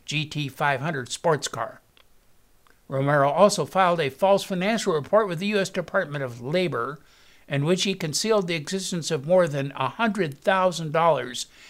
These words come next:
in union receipts and disbursement-, disbursements that Romero held in a secret bank account and from which he made regular payments to his mistress. Romero advanced his scheme by appointing his son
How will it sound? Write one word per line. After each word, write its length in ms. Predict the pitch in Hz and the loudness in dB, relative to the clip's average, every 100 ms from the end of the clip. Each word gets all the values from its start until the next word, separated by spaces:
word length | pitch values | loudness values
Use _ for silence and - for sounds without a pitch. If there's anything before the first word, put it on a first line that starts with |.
| - - | -20 -2
in 220 | 160 156 | 0 2
union 400 | 190 240 202 147 | 4 4 4 0
receipts 500 | 131 - 156 147 - | -2 -2 -4 -4 -2
and 160 | 160 | -2
disbursement-, 760 | 196 190 - 185 143 139 131 139 - | 0 -2 2 2 2 -2 -4 -8 -4
disbursements 960 | 135 - - 226 220 110 117 127 - - - _ _ _ | -2 0 4 4 2 -6 -8 -8 -8 -10 -20 _ _ _
that 160 | 175 147 | -4 0
Romero 460 | 139 139 151 143 131 | 0 2 4 2 2
held 420 | 180 214 196 190 | 6 8 8 6
in 100 | 165 | 0
a 120 | 156 | -2
secret 600 | - - 269 254 196 - | -4 0 -2 0 -4 -2
bank 260 | 185 190 143 | -4 -2 -6
account 440 | 120 131 110 131 _ _ _ _ - - | -8 -8 -8 -10 _ _ _ _ -20 -8
and 160 | 151 135 | -4 0
from 200 | 143 139 | 0 0
which 220 | 165 156 | -2 -2
he 120 | 185 | -2
made 320 | 175 170 143 | 2 0 2
regular 360 | 170 208 185 143 | 4 4 2 -4
payments 580 | - 214 180 131 139 - | -2 -2 0 -4 -4 -6
to 200 | - 151 | -4 -4
his 340 | 139 135 - | -2 -2 -4
mistress. 840 | - 147 196 285 - - - - - - - _ _ _ _ _ _ _ - - _ | -6 -2 -2 -2 -8 -12 -8 -6 -8 -12 -20 _ _ _ _ _ _ _ -20 -20 _
Romero 520 | 156 143 143 139 135 | -2 2 4 4 4
advanced 580 | 131 120 160 160 - - | 2 2 2 2 -2 -4
his 200 | 156 131 | -4 -2
scheme 400 | - 208 196 185 | -2 0 0 0
by 140 | 147 | 0
appointing 480 | 151 139 180 190 175 | -2 -4 -4 -2 -2
his 240 | 143 151 - | -4 -4 -2
son 420 | 196 185 143 | 0 2 0